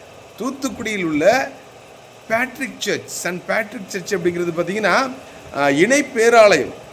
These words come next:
ஆ, பேரு தான் இணை பேராலயமே தவிர மற்றபடி,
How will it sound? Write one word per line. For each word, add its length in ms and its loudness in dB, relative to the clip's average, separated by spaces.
ஆ, 120 -10
பேரு 340 4
தான் 180 0
இணை 220 0
பேராலயமே 540 2
தவிர 460 0
மற்றபடி, 540 -2